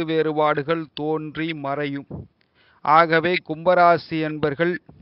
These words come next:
இந்த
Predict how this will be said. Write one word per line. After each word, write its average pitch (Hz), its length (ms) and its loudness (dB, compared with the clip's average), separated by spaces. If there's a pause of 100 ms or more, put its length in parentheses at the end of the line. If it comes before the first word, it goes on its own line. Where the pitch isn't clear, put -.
(3000)
இந்த 151 280 -8